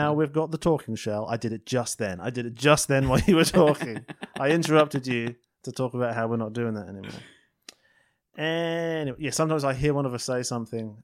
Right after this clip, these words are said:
Speaker 2: and I know what we said, and, "Oh, that's funny," but it's lost.
Speaker 1: But it's a mumble.
Speaker 2: Yeah.
Speaker 1: Yeah.
Speaker 2: Yeah.
Speaker 1: Yeah.
Speaker 2: Yeah.
Speaker 1: Yeah.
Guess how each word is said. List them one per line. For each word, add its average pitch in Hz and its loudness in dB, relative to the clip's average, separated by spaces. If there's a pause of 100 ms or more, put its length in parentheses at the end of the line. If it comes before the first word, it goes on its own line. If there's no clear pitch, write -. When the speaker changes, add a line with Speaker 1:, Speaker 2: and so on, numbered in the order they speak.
(140)
Speaker 2:
and 113 -6
I 127 4
know 143 2
what 117 -2
we 117 -8
said, 120 -4
and, 120 -8
"Oh, 117 -8
that's 139 -8
funny," 104 -14 (300)
but 101 -10
it's - -14
lost. 117 -4
Speaker 1:
But - -2
it's 117 -6
a - -6
mumble. 107 -10 (120)
Speaker 2:
Yeah. 120 -6 (160)
Speaker 1:
Yeah. - -14 (1160)
Speaker 2:
Yeah. - -20 (160)
Speaker 1:
Yeah. 127 -6 (960)
Speaker 2:
Yeah. - -16 (100)
Speaker 1:
Yeah. - -6